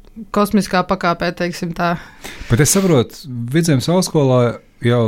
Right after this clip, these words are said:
Speaker 2: ne jau tiešā veidā tagad cilvēki iet pie tevis tur vingrot un ko dara fizioterapijā visas šīs te ļu-, lieliskās lietas, bet, eh,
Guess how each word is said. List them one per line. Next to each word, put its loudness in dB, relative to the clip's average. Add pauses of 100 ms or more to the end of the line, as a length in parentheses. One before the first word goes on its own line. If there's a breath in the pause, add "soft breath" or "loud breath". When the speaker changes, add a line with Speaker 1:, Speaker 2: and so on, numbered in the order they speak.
Speaker 2:
ne 2
jau 4
tiešā 0
veidā 2
tagad -4
cilvēki 0
iet -2
pie 0
tevis -4
tur -4
vingrot 2
un 0
ko 2
dara 0
fizioterapijā -2
visas -6
šīs -4
te -2
ļu-, -2
lieliskās 0
lietas, 0
bet, -4
eh, 0